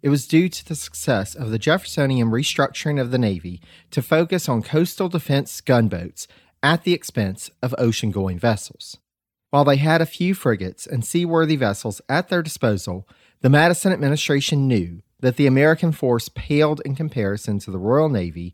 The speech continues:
which was the undisputed champion of the seven seas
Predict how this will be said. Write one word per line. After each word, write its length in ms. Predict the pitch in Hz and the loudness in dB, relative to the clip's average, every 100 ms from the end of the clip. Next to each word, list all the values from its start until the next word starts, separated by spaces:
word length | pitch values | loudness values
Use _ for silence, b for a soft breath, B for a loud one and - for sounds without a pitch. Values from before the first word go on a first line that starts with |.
| b b b - | b b b 0
which 180 | 135 | 2
was 160 | 156 127 | 2 0
the 160 | 143 - | 0 2
undisputed 760 | 143 156 160 - 127 120 107 - | 2 2 0 -4 -2 0 0 -2
champion 560 | - 151 139 123 98 | -2 0 0 -2 -2
of 140 | 95 92 | -4 -8
the 40 | |
seven 360 | - 131 160 170 | 0 0 2 -2
seas 480 | - 90 87 - | -4 -6 -8 -14